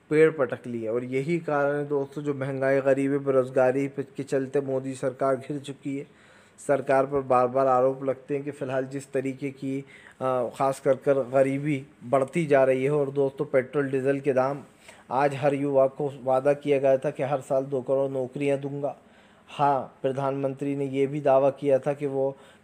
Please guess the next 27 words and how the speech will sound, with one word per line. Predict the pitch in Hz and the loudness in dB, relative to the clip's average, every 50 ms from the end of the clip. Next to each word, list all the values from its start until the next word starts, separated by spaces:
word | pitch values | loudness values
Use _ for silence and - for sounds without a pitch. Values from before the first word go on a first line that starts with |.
| - | 0
कांग्रेस | 143 139 139 139 139 143 143 143 143 | 2 2 4 4 2 0 0 0 0
ने | 147 147 | -4 -4
जो | 143 147 | -2 -2
विदेशों | 139 139 135 131 131 127 123 - 151 | -2 -2 0 0 0 0 0 -2 -2
में | 147 139 | -4 -4
पैसा | 135 - 131 127 123 - 151 | -2 0 0 0 0 0 -4
छुपा | 139 - 147 135 - 135 131 135 | -4 -4 -4 0 4 4 4 4
रखा | 127 - 151 | 4 2 2
है | 143 | 2
वो | 139 139 | 2 2
मैं | 139 143 135 131 | 0 -2 -4 -4
ढूंढ | 143 139 147 143 139 139 | -2 -2 -2 -4 -2 0
कर | 156 143 | 2 2
लाऊंगा | 139 139 135 135 139 143 147 147 | 4 4 2 0 2 2 4 4
और | 147 139 | 4 4
आप | 131 127 127 - | 4 2 0 -2
में | 147 139 131 | -6 -4 -2
बांटूंगा। | 127 120 117 113 - 123 117 113 113 104 - - - - - - - - | 0 -2 -2 -2 -6 -12 -14 -12 -14 -14 -16 -18 -20 -20 -20 -16 -10 -4
अरे | 131 160 170 165 | -2 0 0 0
मोदी | 156 156 143 143 139 143 139 131 | 0 0 -2 -2 -2 -2 -2 -4
जी, | 127 131 135 143 147 151 156 - - - - - _ _ - | -4 -4 -4 -4 -4 -4 -6 -8 -14 -20 -20 -20 _ _ -10
आपने | - - 165 151 156 156 170 175 170 170 | -2 2 2 2 2 2 0 -2 -2 -2
तो | 165 175 170 | -2 -2 -2
उल्टा | 160 156 147 143 - 165 | -2 -2 0 2 4 4
ही | 170 170 | 4 4
काम | 165 160 165 170 170 | 2 2 2 2 0
किया। | 165 170 180 165 135 - | -2 -4 -4 -4 -4 -4